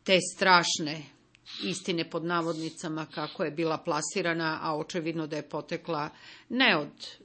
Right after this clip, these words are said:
premijera, već iz centara koji se bave ovakvim stvarima, a, a to su Tavistok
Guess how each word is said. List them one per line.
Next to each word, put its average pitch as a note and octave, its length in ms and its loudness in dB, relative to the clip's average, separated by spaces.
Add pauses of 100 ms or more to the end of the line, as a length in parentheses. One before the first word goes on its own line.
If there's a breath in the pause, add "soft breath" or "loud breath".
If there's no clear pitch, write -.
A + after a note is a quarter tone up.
(120)
premijera, F3 680 2
već E3+ 240 2
iz - 580 -6 (420 loud breath)
centara F3+ 640 4
koji F3+ 160 0
se F3 200 -2
bave F3+ 500 8 (100)
ovakvim D3+ 440 -4
stvarima, D#3+ 640 0 (920 loud breath)
a, - 280 0
a B3 140 4
to E3+ 160 -2 (100)
su F3 120 -8
Tavistok D#3 680 0